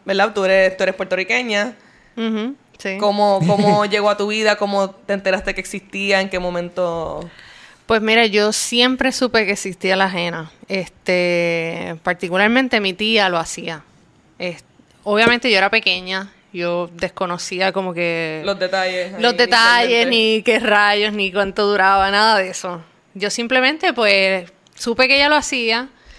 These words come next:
Speaker 2: Este, cuando era adolescente, me gustaba pintar a la gente,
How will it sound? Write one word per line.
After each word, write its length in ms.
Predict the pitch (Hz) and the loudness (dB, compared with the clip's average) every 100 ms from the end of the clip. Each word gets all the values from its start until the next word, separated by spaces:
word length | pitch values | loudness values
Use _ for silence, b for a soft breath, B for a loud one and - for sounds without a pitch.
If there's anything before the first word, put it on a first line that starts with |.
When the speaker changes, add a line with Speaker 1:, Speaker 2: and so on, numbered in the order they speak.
| B B | B B
Speaker 2:
Este, 1400 | - 226 202 - _ 220 208 202 196 190 190 185 175 180 | -2 0 0 -8 _ 0 2 2 0 0 0 -2 -4 -6
cuando 1120 | - 214 208 208 208 202 202 202 202 202 202 - _ _ _ _ _ _ B B B B - | -2 -2 -2 -6 -4 -2 0 0 0 0 -2 -8 _ _ _ _ _ _ B B B B -6
era 220 | 208 208 | 0 0
adolescente, 920 | 233 254 247 277 254 233 196 190 214 b b b b _ _ - - - | 0 0 -2 -2 -4 -4 -6 -6 -6 b b b b _ _ -20 -20 -16
me 160 | 208 196 | -6 -4
gustaba 580 | 185 - 196 208 190 - | -4 -4 -2 2 0 -2
pintar 320 | 180 175 165 | -8 -8 -6
a 40 | |
la 80 | 165 | -6
gente, 420 | 165 165 160 156 | -8 -18 -18 -20